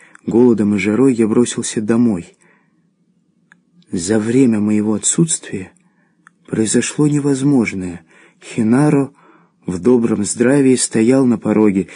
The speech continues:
счастливая Лиха обнимала его. Сердце мое исполнилось радостью,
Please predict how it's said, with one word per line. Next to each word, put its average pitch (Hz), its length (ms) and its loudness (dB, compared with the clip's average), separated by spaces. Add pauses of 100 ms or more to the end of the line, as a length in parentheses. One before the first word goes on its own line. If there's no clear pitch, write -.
(140)
счастливая 104 640 0
Лиха 127 480 -2
обнимала 110 640 -2
его. 85 480 -10 (2000)
Сердце - 600 -2
мое 120 260 4
исполнилось 117 680 0
радостью, 113 680 -2